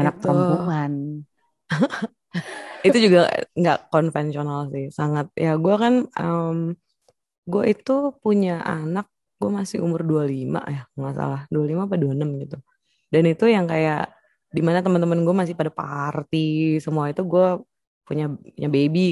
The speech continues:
Speaker 2: kan, punya baby yang di awal tuh pas lagi masa kehamilan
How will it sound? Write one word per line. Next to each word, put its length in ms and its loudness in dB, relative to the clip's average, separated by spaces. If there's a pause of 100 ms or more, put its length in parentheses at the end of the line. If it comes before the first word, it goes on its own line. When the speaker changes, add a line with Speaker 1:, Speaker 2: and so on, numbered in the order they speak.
Speaker 2:
kan, 180 -4 (120)
punya 200 -4
baby 240 0 (120)
yang 40 -6 (600)
di 200 0
awal 340 2
tuh 120 4
pas 160 -2
lagi 140 -2 (140)
masa 320 -2
kehamilan 640 -4